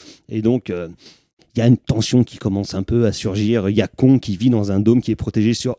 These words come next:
Skull Island, justement, pour ne pas que Godzilla le repère et l'aille à lui friter la gueule, pendant que Godzilla, lui, est genre peinard au fond des mers. Et un jour, il y a Godzilla qui ressurgit pour aller détruire une usine. Mais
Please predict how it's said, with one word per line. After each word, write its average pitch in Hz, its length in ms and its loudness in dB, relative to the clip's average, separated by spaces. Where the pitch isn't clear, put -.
Skull 113 320 -4
Island, 110 240 0
justement, 104 340 -4
pour 101 180 -6
ne 95 60 -4
pas 107 200 -8
que - 100 -8
Godzilla 98 400 -2
le 98 80 -2
repère 101 440 -4
et 107 120 -4
l'aille 110 260 0
à 160 60 4
lui 139 160 6
friter 117 300 0
la 101 120 0
gueule, 135 180 2
pendant 107 200 0
que - 120 0
Godzilla, 104 440 4
lui, 104 240 2
est 101 60 4
genre 90 160 -4
peinard 104 320 -2
au 107 40 0
fond 101 160 -6
des 92 140 -2
mers. 127 180 -2
Et 95 60 -4
un 92 60 -6
jour, 117 240 -4
il - 40 -6
y - 20 -4
a 101 60 -2
Godzilla 107 340 0
qui - 140 -6
ressurgit 101 400 -4
pour 92 100 -8
aller 92 140 -6
détruire 120 420 0
une 104 80 2
usine. 107 340 0
Mais 98 60 -12